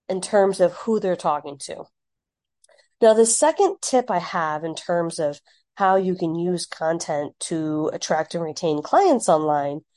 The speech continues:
would be through choosing the right content format. So you might know, especially, you know, in recent, as social media and online marketing has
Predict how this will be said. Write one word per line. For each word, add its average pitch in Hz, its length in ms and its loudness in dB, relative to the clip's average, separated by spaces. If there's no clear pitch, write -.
would 202 140 -4
be 220 140 2
through 220 200 -2
choosing 262 460 0
the 277 100 4
right 190 260 2
content 160 640 -2
format. 156 920 -2
So 240 220 4
you 226 200 4
might 320 340 2
know, 160 360 6
especially, 226 840 2
you 220 160 2
know, 185 140 6
in 190 140 2
recent, 196 760 -2
as 175 320 -4
social 202 300 -4
media 180 360 -2
and 170 140 -2
online 170 420 -2
marketing 165 580 -6
has 156 320 -6